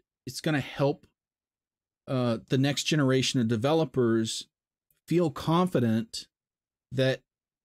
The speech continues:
you know, senior developers aren't some magical beast up there with a unicorn horn and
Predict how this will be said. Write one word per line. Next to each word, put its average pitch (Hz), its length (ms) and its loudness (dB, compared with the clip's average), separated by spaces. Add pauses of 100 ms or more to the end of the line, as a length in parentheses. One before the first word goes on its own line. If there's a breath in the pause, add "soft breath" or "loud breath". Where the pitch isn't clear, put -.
(280)
you 139 120 -2
know, 107 300 -2
senior 170 360 -2
developers 139 540 2
aren't 123 200 -2
some 123 360 2
magical 120 540 2
beast 131 520 -2
up 113 200 -2
there 113 220 2
with 107 160 -2
a 113 40 -2
unicorn 127 600 0
horn 120 380 0
and 107 160 0